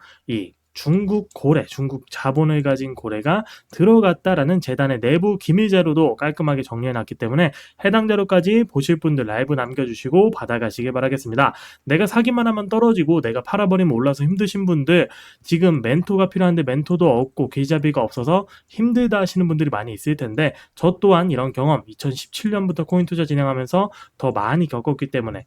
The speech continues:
많이 힘들었기 때문에 여러분들 심정 잘 알고 있고 제가 직접 여러분들의 멘토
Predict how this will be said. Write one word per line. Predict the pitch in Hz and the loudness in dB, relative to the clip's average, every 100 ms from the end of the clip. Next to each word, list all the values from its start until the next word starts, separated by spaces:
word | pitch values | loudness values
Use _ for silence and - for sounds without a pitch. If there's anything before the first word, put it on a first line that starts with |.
| _ | _
많이 | 113 104 107 | -10 -10 -4
힘들었기 | 180 190 185 180 | 0 2 0 -2
때문에 | - 131 151 147 - - _ | -2 -2 0 -2 -4 -20 _
여러분들 | 131 196 202 190 196 | 2 2 2 0 0
심정 | 190 180 180 | 0 2 2
잘 | 160 135 123 | 0 -4 -2
알고 | 110 139 | 0 0
있고 | 123 - 156 - - | 0 2 0 0 -14
제가 | - 160 196 | -2 2 2
직접 | 190 - - 123 120 107 | 0 -4 -2 -2 -2 -2
여러분들의 | 113 123 120 117 113 | -2 -2 -4 -4 -2
멘토 | 113 165 185 190 | 2 2 4 2